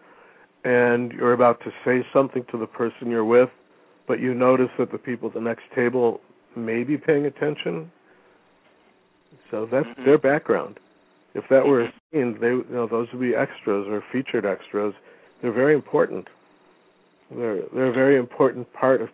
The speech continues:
Speaker 1: telling the story. Um, you know, in a fight scene, two people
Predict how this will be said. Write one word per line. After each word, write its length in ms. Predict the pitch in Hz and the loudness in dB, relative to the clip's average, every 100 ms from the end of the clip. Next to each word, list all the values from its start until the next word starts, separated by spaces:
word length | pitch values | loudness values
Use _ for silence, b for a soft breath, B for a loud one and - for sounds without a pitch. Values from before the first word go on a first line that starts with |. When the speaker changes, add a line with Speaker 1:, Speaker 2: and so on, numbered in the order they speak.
| - | -6
Speaker 1:
telling 240 | 120 113 | -4 -4
the 80 | 104 - | -8 -8
story. 400 | 113 110 90 - _ _ _ _ _ _ b b b b _ _ - | -4 -4 -4 -10 _ _ _ _ _ _ b b b b _ _ -12
Um, 540 | 101 101 101 95 - _ _ _ _ _ _ _ _ _ _ _ _ _ _ | -8 -8 -10 -14 -20 _ _ _ _ _ _ _ _ _ _ _ _ _ _
you 80 | 139 | -2
know, 200 | 123 117 | 0 -2
in 80 | 113 | -4
a 80 | 113 - | -6 -2
fight 220 | 127 139 - - | 2 2 0 -8
scene, 300 | 117 95 87 _ _ _ - | -6 -4 -8 _ _ _ -2
two 100 | - 165 | 2 2
people 300 | 175 151 | 2 2